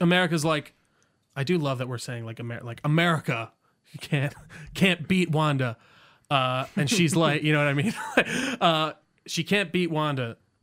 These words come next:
but she's like, "All right, I know what I gotta do." So, yeah, she just brings her to another universe with her kids, and like Gooch said, scares the ever-living shit out of her, and it kind of snaps her out of this trance that she's been in,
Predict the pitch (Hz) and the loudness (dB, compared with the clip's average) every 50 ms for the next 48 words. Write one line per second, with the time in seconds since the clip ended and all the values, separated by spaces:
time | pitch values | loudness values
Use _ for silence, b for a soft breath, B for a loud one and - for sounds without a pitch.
0 | 147 131 - 160 156 139 - - 156 139 127 139 123 120 _ _ _ _ _ _ | -14 -8 -4 -4 -4 -2 -2 -4 -4 -4 -4 -6 -6 -8 _ _ _ _ _ _
1 | - 151 135 127 123 127 - - 143 143 139 143 139 135 131 127 127 127 123 131 | -4 0 0 0 0 -2 -6 -6 -4 -2 0 0 0 -2 -2 -2 -2 -2 -2 0
2 | 135 131 117 - - 143 127 - - 151 131 117 107 - - 143 131 123 135 131 | -2 -2 -2 -4 -6 -6 -6 -4 -4 -4 -4 -4 -4 -4 -4 -2 -2 0 -2 -4
3 | - - - 156 143 143 135 - 156 - 151 143 139 139 139 139 143 139 131 135 | -4 -4 -2 -2 0 0 0 0 -2 0 0 -2 -2 0 -2 0 0 0 -2 -2
4 | 127 - 143 127 143 131 - 151 151 160 147 139 131 127 131 127 - - 139 127 | -2 -4 -4 -4 -4 -4 -2 -2 -2 -2 -2 -2 -2 -2 -2 -2 -2 -4 -4 -2
5 | - - 156 143 127 - _ _ _ _ _ _ _ _ - - - - - 147 | 0 0 0 0 -2 -6 _ _ _ _ _ _ _ _ -10 -6 -4 0 2 2
6 | 143 139 123 135 135 135 131 139 143 135 135 127 - - 151 139 135 131 131 127 | 2 2 0 0 0 0 0 0 0 2 0 0 0 0 0 0 0 0 -2 -2
7 | 135 139 143 135 131 135 - - 143 135 131 123 - - - 151 143 139 131 - | -4 -4 -2 -2 -4 -4 -2 -2 -2 -2 0 -2 -2 -2 0 2 0 0 0 -2
8 | - 143 127 127 127 127 131 120 123 127 123 117 - - - - - 147 139 131 | -4 -2 -2 -2 -2 -2 -4 -4 -4 -6 -4 -6 -6 -10 -10 -4 -2 0 0 0
9 | 127 - - 135 127 - - 135 120 - 135 127 123 123 120 117 | 0 -2 -2 -4 -4 -4 -6 -8 -6 -4 -4 -2 -2 -2 -4 -6